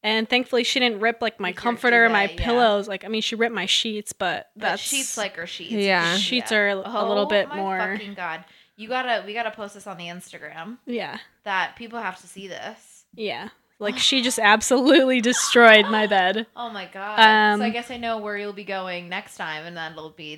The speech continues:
Speaker 2: to the mattress store.
Speaker 1: To the mattress store. Yeah. Well, that's the thing. I just been working a lot, so I haven't had time to get a new mattress. So I've just been staying at Nick's house because I'm like, "I don't have anywhere to sleep right now."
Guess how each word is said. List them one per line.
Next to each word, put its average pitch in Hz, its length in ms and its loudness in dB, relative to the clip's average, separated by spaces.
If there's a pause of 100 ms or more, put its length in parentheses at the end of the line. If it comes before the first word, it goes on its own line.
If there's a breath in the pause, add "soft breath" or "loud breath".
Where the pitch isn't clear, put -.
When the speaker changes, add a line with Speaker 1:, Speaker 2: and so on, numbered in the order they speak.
(100)
Speaker 2:
to 175 100 -16
the 110 100 -18
mattress 160 400 -10
store. 170 320 -4
Speaker 1:
To 285 120 4
the 240 120 6
mattress 202 420 0
store. - 300 -6
Yeah. 226 360 6
Well, 208 300 2 (180)
that's 262 220 6
the 240 80 4
thing. 269 300 4
I 208 120 6
just 214 300 -4
been 226 160 0
working 220 300 2
a - 20 2
lot, 262 160 6
so - 100 -6
I 220 40 -2
haven't 214 160 0
had 190 120 -4
time 220 300 0
to 220 60 -4
get 220 120 0
a 233 60 2
new 226 100 0
mattress. 208 360 -2
So 226 120 0
I've 214 80 0
just 220 220 -6
been 311 100 4
staying 269 280 2
at 214 80 -2
Nick's 202 340 -4
house 233 260 2
because - 320 -8
I'm 190 200 -2
like, 185 240 -8
"I 170 160 -4
don't 208 240 -2
have 277 100 4
anywhere 277 240 0
to 285 100 -2
sleep - 360 0
right 262 140 8
now." 311 160 0